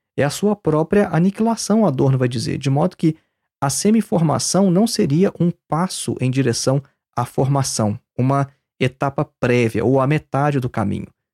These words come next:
Ela é, ao contrário, a inimiga mortal da formação.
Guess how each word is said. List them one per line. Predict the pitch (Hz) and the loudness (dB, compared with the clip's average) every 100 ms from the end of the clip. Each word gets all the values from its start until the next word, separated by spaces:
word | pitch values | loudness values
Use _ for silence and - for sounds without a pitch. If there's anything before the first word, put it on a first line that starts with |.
| _ _ - | _ _ -4
Ela | 151 143 113 | 0 2 0
é, | - | 0
ao | 120 127 | -2 0
contrário, | 135 120 123 156 180 139 _ _ _ - | -2 -2 0 0 0 -2 _ _ _ -4
a | 131 | 0
inimiga | 147 165 147 135 156 170 - | 2 2 2 2 0 0 0
mortal | 147 180 - - 147 160 175 - | 0 0 -2 -6 0 0 0 -2
da | 120 113 | -6 -4
formação. | - 117 117 104 - 117 - | -2 -2 0 -2 -4 -8 -10